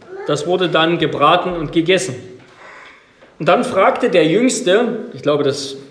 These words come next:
fand eher am Anfang statt, fragte der Jüngste in der Runde den Vater, den Familienvater, nach dem Grund für diese, für diesen Abend, für dieses Fest. Und dann erzählte der Familienvater eben das Drama der,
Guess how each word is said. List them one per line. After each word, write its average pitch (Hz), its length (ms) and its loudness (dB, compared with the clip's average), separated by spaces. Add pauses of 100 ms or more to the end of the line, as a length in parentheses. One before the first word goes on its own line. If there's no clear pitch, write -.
(220)
fand 147 220 -2
eher 147 140 2
am 135 120 0
Anfang 180 280 -2
statt, 175 220 2
fragte 196 400 2
der 175 160 4
Jüngste 240 800 4
in 180 80 -4
der - 160 2
Runde 214 540 0 (340)
den 165 440 -4
Vater, 214 560 2
den 180 180 0
Familienvater, 170 1000 2
nach 156 360 0
dem 175 180 0
Grund 226 380 2 (220)
für 165 480 2 (220)
diese, 147 420 0 (340)
für 156 120 -6
diesen 160 240 -2
Abend, 180 360 2
für 160 120 -2
dieses 160 280 -4
Fest. - 360 -2
Und 160 160 -4
dann 185 120 2
erzählte 202 460 2
der 175 140 2
Familienvater 175 760 0
eben 165 260 -2
das 147 200 -2
Drama 180 560 2
der, 165 480 0